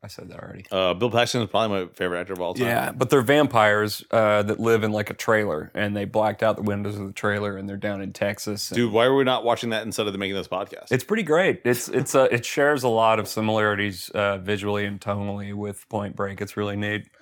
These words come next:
Speaker 1: It's from eighty-seven, I think.
Speaker 2: All right, well, you heard it here first. Uh,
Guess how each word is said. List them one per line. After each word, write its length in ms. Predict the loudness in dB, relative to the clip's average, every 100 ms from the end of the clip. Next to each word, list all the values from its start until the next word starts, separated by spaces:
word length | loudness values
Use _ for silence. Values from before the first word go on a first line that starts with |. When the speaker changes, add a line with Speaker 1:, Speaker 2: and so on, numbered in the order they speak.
| -20
Speaker 1:
It's 100 | -18
from 80 | -4
eighty-seven, 600 | 0 2 2 -2 -4 -4 -8
I 100 | -10
think. 340 | -10 -10 -12 _ _ _ _ _ _ _ _ _ _ _ 0
Speaker 2:
All 80 |
right, 140 | 0 2
well, 360 | 2 2 0 0
you 160 | 0
heard 140 | 0 0
it 40 |
here 140 | -2
first. 500 | -2 0 2 0 -4
Uh, 460 | -4 0 0 0 -4